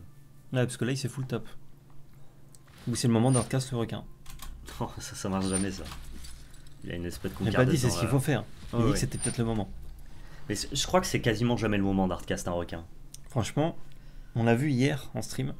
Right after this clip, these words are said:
Speaker 2: qu'on a fait un requin un un en ayant hardcasté ce requin.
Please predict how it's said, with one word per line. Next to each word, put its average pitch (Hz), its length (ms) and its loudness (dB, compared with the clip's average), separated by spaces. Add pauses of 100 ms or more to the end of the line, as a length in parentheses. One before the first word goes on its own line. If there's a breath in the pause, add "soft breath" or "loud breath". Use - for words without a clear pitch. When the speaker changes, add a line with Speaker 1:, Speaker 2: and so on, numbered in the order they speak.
(360)
Speaker 2:
qu'on 101 240 4
a 101 80 6
fait 131 260 2
un 123 60 2
requin 107 320 2
un 101 240 -2
un 101 80 -6 (140)
en 95 120 -2
ayant 95 160 2
hardcasté 95 420 -4
ce - 80 -8
requin. - 240 -4